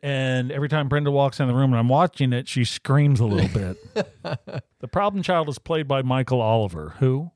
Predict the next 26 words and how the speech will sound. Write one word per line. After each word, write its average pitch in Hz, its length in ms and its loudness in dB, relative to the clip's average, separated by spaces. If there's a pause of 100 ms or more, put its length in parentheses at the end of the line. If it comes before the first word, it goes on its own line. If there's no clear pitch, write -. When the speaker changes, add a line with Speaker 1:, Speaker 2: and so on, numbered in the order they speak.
(240)
Speaker 2:
Uh-huh. 139 440 -6
Speaker 1:
right? 104 240 -10 (380)
But 190 300 2
the 156 80 -4
late 190 220 -4
John 185 320 -2
Ritter 156 260 0
and 139 160 -2
his 123 120 -4
real-life 170 580 0
wife, 135 380 -2 (100)
Amy 147 320 0
Yasbeck, 110 1160 -4 (500)
Speaker 2:
Uh-huh. 123 460 -8
Speaker 1:
um, 120 480 2
Jack 143 320 0
Warden, 131 420 0 (260)
Gilbert 120 380 -2
Godfrey's 120 600 0
in 95 100 -6
it. - 160 -14
Enough 117 220 -6
said. 107 320 -8
Speaker 2:
Yeah. 127 420 -4
Speaker 1:
<laughs> - 1300 -16
Right? 131 320 -4